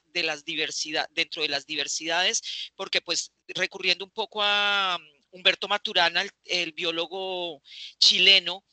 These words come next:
nosotros entendemos que las especies todas somos diferentes y finalmente nosotros como hombres o mujeres, como seres humanos, un poco se supone,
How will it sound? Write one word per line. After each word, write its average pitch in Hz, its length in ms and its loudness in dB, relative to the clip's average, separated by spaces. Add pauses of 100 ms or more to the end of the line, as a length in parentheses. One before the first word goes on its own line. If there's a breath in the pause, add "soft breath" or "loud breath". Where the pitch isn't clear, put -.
(300 soft breath)
nosotros 185 440 0
entendemos 170 640 -6
que 196 160 -2
las 175 240 0
especies 190 760 -2
todas 190 280 -4
somos 190 260 -10
diferentes 220 600 -4
y 135 60 -14
finalmente 156 580 -8
nosotros 156 460 -12
como 165 280 -14
hombres 143 300 -10
o 170 60 -10
mujeres, 160 420 -6
como - 180 -18
seres 131 260 -8
humanos, 175 760 -4
un 175 140 -20
poco 170 340 -8
se 190 180 0
supone, 196 640 4